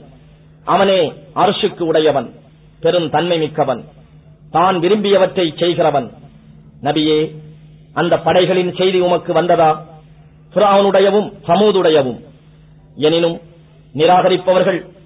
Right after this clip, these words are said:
பொய்ப்பிப்பதிலேயே இருக்கின்றனர். ஆனால் அல்லாஹ்வோ அவர்களை முற்றிலும் சூழ்ந்திருக்கிறான். நிராகரிப்போர் எவ்வளவு முயன்றாலும்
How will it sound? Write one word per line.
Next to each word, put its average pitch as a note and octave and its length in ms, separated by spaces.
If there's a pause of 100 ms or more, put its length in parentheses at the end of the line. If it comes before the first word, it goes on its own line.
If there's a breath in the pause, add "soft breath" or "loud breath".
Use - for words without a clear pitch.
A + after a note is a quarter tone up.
(100)
பொய்ப்பிப்பதிலேயே G3 1000
இருக்கின்றனர். D3+ 600 (840)
ஆனால் D#3+ 440
அல்லாஹ்வோ E3 580 (340)
அவர்களை E3+ 440
முற்றிலும் E3+ 520
சூழ்ந்திருக்கிறான். D3+ 840 (800)
நிராகரிப்போர் F3+ 720
எவ்வளவு F#3 480
முயன்றாலும் F#3+ 600